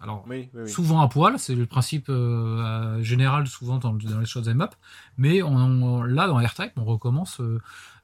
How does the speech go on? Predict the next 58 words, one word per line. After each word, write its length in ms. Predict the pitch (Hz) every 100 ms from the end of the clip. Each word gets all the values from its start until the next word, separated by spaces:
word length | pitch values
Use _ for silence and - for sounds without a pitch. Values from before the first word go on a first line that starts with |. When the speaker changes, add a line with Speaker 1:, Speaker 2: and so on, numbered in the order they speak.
| 120
Speaker 1:
euh, 840 | 113 113 110 110 110 107 107 107
je 80 | -
sais 60 |
pas, 120 | - 143
il 40 |
y 20 |
a 20 |
peut-être 200 | 120 117
que 100 | -
trois 320 | 120 - 147 131
ch-, 160 | -
niveaux, 480 | 165 131 135 165 160
et 160 | 123 113
chaque 260 | - 120
niveau 200 | 127 143
est 40 | 139
commencé 420 | 113 113 - 143
et, 1040 | 135 123 113 113 117 117 110 110 110 110
et 60 | 110
décomposé 580 | 110 117 _ 117 117 143
en 100 | 113
deux, 160 | 110
voire 260 | 139 123 113
trois 220 | - 123
parties, 300 | 120 - -
quoi. 140 | - 107 _ - _ -
Et 60 | 117
on 60 |
peut 120 | 107
recommencer 500 | 117 113 120 113 -
qu'au 120 | 151 113
début 260 | 110 135
d'une 160 | 120 123
de 80 | 117
ces 140 | 120
parties. 280 | 113 - 113 _ _ - - _
Pourtant, 300 | - 117 143
pour 140 | 147 113
des 80 | 110
niveaux 180 | 113
qui 80 | 135
sont 120 | -
assez 180 | 110 123
courts. 200 | - 107 _ _ _ _ _ _
Euh, 60 | 104
donc 180 | 113 117
on 80 | 117
revient, 460 | 123 131 156 185 165
ce 260 | - -
que 60 | 117
je 60 |
vous 100 | 117
entends, 220 | 123 113 175
c'est 120 | -
qu'on 180 | 113 107
revient 240 | 123 147
en 160 | 151 123
arrière. 440 | 131 123 113 -